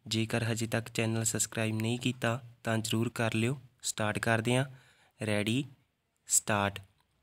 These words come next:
ਵਰਤਮਾਨ ਸਦੀ ਵਿੱਚ ਵਿਗਿਆਨ ਨੇ ਜੋ ਉੱਨਤੀ ਕੀਤੀ ਹੈ, ਉਸ ਤੋਂ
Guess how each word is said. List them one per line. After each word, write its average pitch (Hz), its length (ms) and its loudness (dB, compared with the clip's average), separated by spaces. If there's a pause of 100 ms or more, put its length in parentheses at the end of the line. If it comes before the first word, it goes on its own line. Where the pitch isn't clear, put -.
(240)
ਵਰਤਮਾਨ 117 760 6 (280)
ਸਦੀ 151 600 4
ਵਿੱਚ 101 400 0 (360)
ਵਿਗਿਆਨ 123 680 6
ਨੇ 113 240 4 (360)
ਜੋ 110 220 4 (600)
ਉੱਨਤੀ 117 600 4 (320)
ਕੀਤੀ 156 560 4
ਹੈ, 95 140 2 (500)
ਉਸ 175 220 8
ਤੋਂ 104 300 2